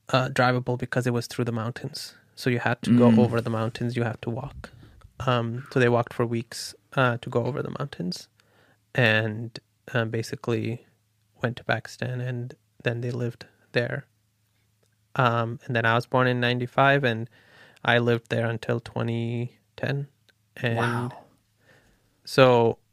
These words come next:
Speaker 1: I was actually in, in Pakistan and I was going back and forth between Pakistan and Afghanistan when the invasion happened.
Speaker 2: Right. So b-, before we get there, though,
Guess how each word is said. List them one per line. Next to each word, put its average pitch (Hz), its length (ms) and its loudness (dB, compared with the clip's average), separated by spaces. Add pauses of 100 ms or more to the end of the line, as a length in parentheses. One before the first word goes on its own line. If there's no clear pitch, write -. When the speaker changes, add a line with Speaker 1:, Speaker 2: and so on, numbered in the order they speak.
(320)
Speaker 1:
I 131 120 4
was 135 140 4
actually 127 640 2
in, 165 400 0
in 151 120 0
Pakistan 120 500 0
and 113 200 2
I 117 60 2
was 127 140 2
going 135 240 4
back 127 200 4
and 120 120 -2
forth 123 240 0
between - 280 -4
Pakistan 117 340 -4
and 113 120 -4
Afghanistan 117 540 -4
when 113 380 -4 (200)
the - 120 -8
invasion 123 440 -2
happened. 127 400 -8 (580)
Speaker 2:
Right. 135 300 4
So 139 280 6
b-, - 200 0
before 143 360 2
we 139 100 4
get 123 180 2
there, 113 220 2
though, 82 300 0